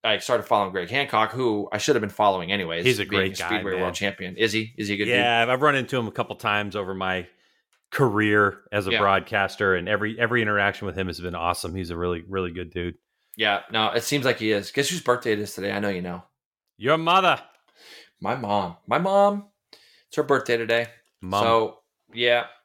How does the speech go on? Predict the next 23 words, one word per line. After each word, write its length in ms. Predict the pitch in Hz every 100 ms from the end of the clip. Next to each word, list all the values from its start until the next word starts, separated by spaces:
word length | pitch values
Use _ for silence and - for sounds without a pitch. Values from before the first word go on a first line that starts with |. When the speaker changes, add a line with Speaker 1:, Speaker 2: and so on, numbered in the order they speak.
| -
Speaker 1:
took 140 | 160
her 60 | 143
out 140 | 139
yesterday 400 | 127 127 - 131 123
to 140 | 120
a 20 |
nice 300 | 117 127 -
lunch. 420 | 117 123 127 - 135
Went 120 | 147
to 60 | 156
go 80 |
buy 200 | 143 131
her 80 | 131
an 60 | 123
outfit. 480 | 127 - 135 131 -
She 80 |
couldn't 200 | - 139
find 280 | - 123 131
anything, 400 | 131 123 131 127
couldn't 180 | 127 131
do 120 | 127
anything. 220 | 127 127 120
So 300 | 120 113